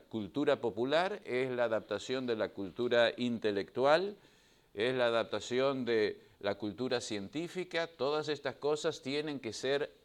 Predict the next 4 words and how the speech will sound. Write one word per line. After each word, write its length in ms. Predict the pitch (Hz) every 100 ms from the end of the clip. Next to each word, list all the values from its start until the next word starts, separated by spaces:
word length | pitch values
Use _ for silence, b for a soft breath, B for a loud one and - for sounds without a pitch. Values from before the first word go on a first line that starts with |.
| b b b b -
adaptadas 960 | 110 95 85 - 170 175 123 120 120 -
al 340 | 107 120 117 - _
pensamiento 840 | 110 104 98 104 113 110 107 107 -
adventista. 840 | 98 98 92 - 92 - - -